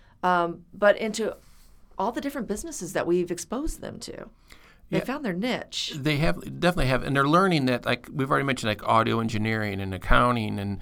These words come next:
Speaker 2: even, you know, nursing and education, that in today's, in the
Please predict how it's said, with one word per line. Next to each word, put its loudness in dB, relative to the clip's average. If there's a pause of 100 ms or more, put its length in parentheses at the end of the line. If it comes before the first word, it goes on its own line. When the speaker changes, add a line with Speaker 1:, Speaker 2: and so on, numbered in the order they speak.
(340)
Speaker 2:
even, 2
you 4
know, 0
nursing 4
and 0
education, 6
that 0 (340)
in 2
today's, 6 (640)
in 0
the -4